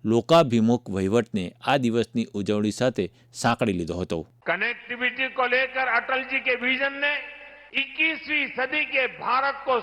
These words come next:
Speaker 2: शुरुआती मजबूती दी. अटल जी की सरकार के समय ही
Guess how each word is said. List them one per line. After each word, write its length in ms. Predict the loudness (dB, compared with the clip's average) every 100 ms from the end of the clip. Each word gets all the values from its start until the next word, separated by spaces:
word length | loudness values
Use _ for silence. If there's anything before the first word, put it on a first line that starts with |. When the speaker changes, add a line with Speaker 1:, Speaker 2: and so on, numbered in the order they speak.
| -2
Speaker 2:
शुरुआती 600 | -4 0 2 2 0 -4 -2
मजबूती 540 | -2 -2 0 0 0 -2
दी. 200 | -2 -12 -12 -14 -16 -20 -14 -4
अटल 260 | -2 -2 -2
जी 180 | -4
की 160 | -2 -4
सरकार 640 | -2 -2 -2 -2 0 0
के 140 | -2 -4
समय 380 | -2 -2 0 0
ही 260 | -2 -2